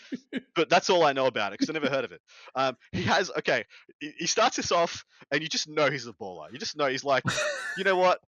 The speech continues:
Speaker 2: Avatar of Cain, baby. Just, just for you, Adam. Just for you and the Thursday night crew. Avatar of Cain. Spirit Seer,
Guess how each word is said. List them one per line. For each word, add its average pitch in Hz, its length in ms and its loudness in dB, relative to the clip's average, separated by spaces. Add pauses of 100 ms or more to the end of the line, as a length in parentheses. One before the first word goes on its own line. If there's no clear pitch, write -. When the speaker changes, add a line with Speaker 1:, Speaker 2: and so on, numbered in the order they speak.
(320)
Speaker 2:
Avatar 208 480 4
of 131 80 -6
Cain, 110 300 -6
baby. 92 340 -10 (220)
Just, - 300 -4
just - 220 -2
for 233 120 -4
you, 147 200 -4
Adam. 90 380 -8
Just 233 160 -6
for - 100 -12
you 175 440 -6
and 151 200 -2
the 143 80 -6
Thursday 180 580 -2
night 143 320 -2
crew. 113 420 -12 (420)
Avatar 185 400 0
of 123 100 -6
Cain. 95 320 -8 (220)
Spirit 196 380 0
Seer, 113 300 -4